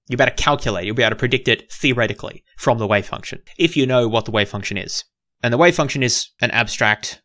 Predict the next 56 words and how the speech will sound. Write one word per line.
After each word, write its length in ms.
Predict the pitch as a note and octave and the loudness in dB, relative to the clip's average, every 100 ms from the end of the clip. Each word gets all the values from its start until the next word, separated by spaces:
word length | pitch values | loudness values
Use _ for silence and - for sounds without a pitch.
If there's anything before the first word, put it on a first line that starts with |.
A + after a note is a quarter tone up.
| - | -8
mathematical 540 | A#2 G#2+ G#2+ G2+ G2 | -6 -4 -2 -2 -2
description 380 | G2+ - A2+ - | -6 -4 -4 -4
of 120 | G2 | -8
the 60 | G#2+ | -8
system, 300 | - - - | -12 -12 -16
essentially. 480 | - G1+ - - - | -16 -18 -18 -18 -16
So 320 | - G#2+ F#2+ F#2+ - | -6 -2 -2 -4 -6
the 80 | A2 | 2
wave 160 | D#3+ F#3+ | 2 4
function 300 | D3 - C3+ | 0 0 -2
is 120 | A#2 | 0
just 200 | C3+ - | 0 2
basically 400 | A#2+ - - A2+ | 2 0 -2 0
w-, 340 | A2 A2 A2 | 0 -4 -6
sort 160 | - A#2 | -4 -2
of 80 | G#2 | -2
defined 400 | - B2 A2+ A2 | -2 0 2 0
as 100 | G2 | -2
being 300 | A2+ G#2 A2 | -2 -2 -2
everything 340 | B2 A#2+ A#2+ | -2 -2 -2
you 80 | G#2+ | -2
need 160 | G#2+ G#2 | -2 -2
to 60 | |
know 140 | G2+ G2 | -2 -2
about 240 | F#2 F2 | -2 -6
the 60 | - | -8
system, 280 | G2+ - G2 | -10 -8 -4
or 60 | |
everything 280 | C#3+ D3+ C3+ | -2 0 0
we 100 | A#2+ | -2
could 220 | - B2 | -2 -2
know 140 | G#2 F#2+ | -2 -4
about 200 | F#2 - | -4 -6
the 80 | |
system, 320 | - - - F#2+ | -8 -8 -12 -14
or 60 | |
something 260 | - - - | -12 -14 -14
like 140 | - | -16
that. 160 | - - - - - - - C3 | -16 -18 -20 -20 -20 -20 -6 0
Again, 300 | C#3 A2+ G#2 | 2 2 -2
I, 400 | F#2+ - - - | -8 -8 -8 -4
I'm 80 | C#3+ | 0
not 140 | E3 | 0
gonna 100 | D3 | 2
go 140 | A#2+ | 0
through 220 | A#2+ B2 - - - | 0 -2 -4 -14 -2
precisely 440 | B2 A#2 A2+ A2+ | 0 2 0 0
mathematically 460 | G#2 - G2+ G2+ F#2+ | -4 -2 -4 -4 -6
what 180 | F#2 F2+ | -4 -4
it 80 | |
is. 120 | F#2 - | -4 2
See 200 | B2+ B2+ | 2 2
the 120 | A2 | 0
Advanced 360 | G2 G2 F#2+ | 0 -2 -4
Quantum 160 | - G2 | -8 -8
Mechanics 480 | F#2 F#2 F#2+ - | -8 -8 -8 -10